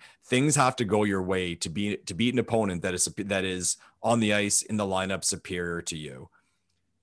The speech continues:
To me, Caulfield kind of represents that possible X factor. The kid's jumpy. He's a firecracker. He can score.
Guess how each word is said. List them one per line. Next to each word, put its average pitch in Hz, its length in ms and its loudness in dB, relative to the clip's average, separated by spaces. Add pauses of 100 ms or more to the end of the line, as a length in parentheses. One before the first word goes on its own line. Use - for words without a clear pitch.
To 127 120 4
me, 170 220 8
Caulfield 104 840 2 (720)
kind 143 200 8
of 139 120 8
represents 113 580 6
that 104 180 4
possible 90 500 0
X 95 240 -2
factor. 78 540 -10 (400)
The 127 100 2
kid's 123 280 6
jumpy. 113 520 4
He's 95 140 -2
a 101 60 -2
firecracker. 107 840 2
He 98 140 -4
can 92 180 -6
score. 104 760 2